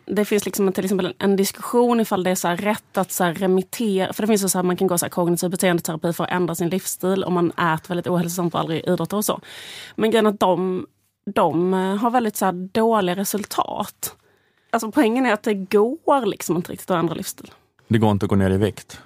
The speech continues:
Speaker 1: Alltså det går kanske för enskilda människor, men liksom har du typ grundlagt en viss livsstil och så, så kanske du har så här vissa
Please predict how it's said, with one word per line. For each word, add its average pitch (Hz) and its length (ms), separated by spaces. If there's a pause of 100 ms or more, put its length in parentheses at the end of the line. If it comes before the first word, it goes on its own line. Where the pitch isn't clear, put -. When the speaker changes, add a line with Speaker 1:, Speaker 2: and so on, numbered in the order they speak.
(360)
Speaker 1:
Alltså 277 120
det 311 60
går 262 220
kanske 254 200
för - 160
enskilda 254 480
människor, 247 460
men 208 100
liksom 214 260
har 247 480
du 269 120
typ 190 440 (460)
grundlagt 220 760
en 247 100
viss 190 220
livsstil 196 440
och 190 60
så, 180 120
så - 80
kanske 240 200
du 285 60
har 254 440
så - 140
här 180 40
vissa 185 460